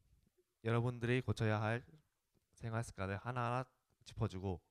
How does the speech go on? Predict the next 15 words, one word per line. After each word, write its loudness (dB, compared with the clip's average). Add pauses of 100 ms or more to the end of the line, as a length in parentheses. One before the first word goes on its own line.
왜 4
그래야 0
하는지, -6 (840)
이, -6 (1120)
이 0
말을 4
듣지 -4
않는다면 -2
어떤 0
결과가 0
초-, -10
초래되는지에 -2
대해서 -6
알려주는 -4
파트입니다. -10